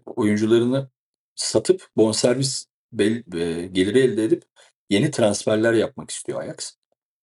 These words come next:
E, çünkü çok kötü bir sezon geçirdiler Hollanda'da. Ve Ajax'ın istediği bir bonservis, e, rakamı var. Başkan da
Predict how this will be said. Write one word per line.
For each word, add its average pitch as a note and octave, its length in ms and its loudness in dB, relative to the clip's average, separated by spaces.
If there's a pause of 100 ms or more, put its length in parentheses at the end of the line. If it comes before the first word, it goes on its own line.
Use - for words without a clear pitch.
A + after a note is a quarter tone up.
E, E2+ 240 -10
çünkü F2+ 200 -10
çok G#2 200 -2
kötü - 220 -4
bir F#2+ 40 -6
sezon G2 360 -6
geçirdiler D2 460 -6
Hollanda'da. D#2 640 -10 (1120)
Ve G2+ 300 0 (500)
Ajax'ın A#2+ 520 2
istediği C3+ 460 0
bir C3+ 160 -4
bonservis, A#2+ 580 0
e, A#2+ 40 -4 (760)
rakamı A#2 360 -2
var. - 260 -6 (580)
Başkan E3+ 540 0
da - 180 2